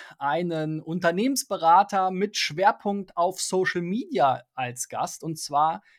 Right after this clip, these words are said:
den lieben Björn Tantau. Ähm, den wird der ein oder andere vielleicht schon kennen. Ich,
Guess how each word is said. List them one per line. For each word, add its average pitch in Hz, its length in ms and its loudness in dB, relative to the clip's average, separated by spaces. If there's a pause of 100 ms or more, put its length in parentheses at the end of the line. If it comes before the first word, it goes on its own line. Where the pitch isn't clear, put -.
(100)
den 156 180 2
lieben 202 300 -4
Björn 160 380 0
Tantau. 170 600 0 (400)
Ähm, 156 320 0
den 185 180 0
wird 233 140 -6
der 208 100 -2
ein 208 160 -2
oder 190 160 -6
andere 196 200 -8
vielleicht 175 260 -8
schon 170 160 -10
kennen. 226 560 -6
Ich, - 480 -10